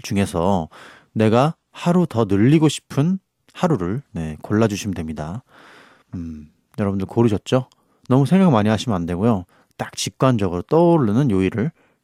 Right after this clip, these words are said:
딱 고르시면 됩니다. 딱 요일 하나만. 자, 이 심리 테스트는 조금 더 여러분들 궁금하시라고요. 노래 한 곡 듣고 와서 알려드리겠습니다. 임수롱과 에피톤 프로젝트 함께한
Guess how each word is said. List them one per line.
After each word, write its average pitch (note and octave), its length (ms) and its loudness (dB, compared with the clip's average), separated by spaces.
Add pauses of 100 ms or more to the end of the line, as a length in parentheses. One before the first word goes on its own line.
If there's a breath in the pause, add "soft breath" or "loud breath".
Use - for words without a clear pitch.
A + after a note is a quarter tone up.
딱 - 220 -12
고르시면 A#2 360 2
됩니다. D#2+ 460 -6 (100)
딱 - 120 -2 (720)
요일 A2+ 140 6
하나만. C3+ 520 4 (760 loud breath)
자, E2+ 760 0
이 C#3 160 2
심리 G#3+ 400 4
테스트는 C3 800 2 (540)
조금 F3 440 -2
더 G#2+ 380 -2
여러분들 F2+ 320 -6
궁금하시라고요. A2 840 0 (420 loud breath)
노래 D#3+ 180 6
한 G3 120 4
곡 D3 140 -2
듣고 - 260 -2
와서 A#2+ 480 2 (120)
알려드리겠습니다. F#2+ 1000 -2 (840 loud breath)
임수롱과 E3 840 4
에피톤 E3 340 0
프로젝트 C3+ 560 0
함께한 C#3+ 600 0